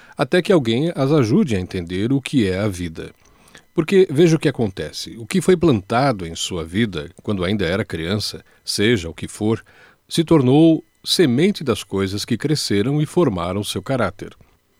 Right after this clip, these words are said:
Então, na verdade, hoje nós todos somos o resultado do que outras pessoas plantaram em nós,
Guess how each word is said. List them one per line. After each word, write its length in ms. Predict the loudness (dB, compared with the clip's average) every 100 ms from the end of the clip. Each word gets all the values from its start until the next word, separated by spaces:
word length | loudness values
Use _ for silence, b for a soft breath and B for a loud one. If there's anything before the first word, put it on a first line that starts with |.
| -20 _
Então, 420 | 2 2 4 2
na 100 | 4
verdade, 600 | 2 -2 -2 0 0 0
hoje 340 | 2 4 4 2
nós 380 | -2 0 -2 -2
todos 360 | -2 -2 -4
somos 440 | -4 -2 0 -2 -2
o 60 |
resultado 720 | -2 0 0 -2 0 0 0
do 100 | -4
que 140 | 0 2
outras 300 | 2 0 -4
pessoas 440 | -2 -4 -4 -6
plantaram 540 | -2 -2 -2 -4 -2 -2
em 60 |
nós, 380 | -2 -4 -6 -12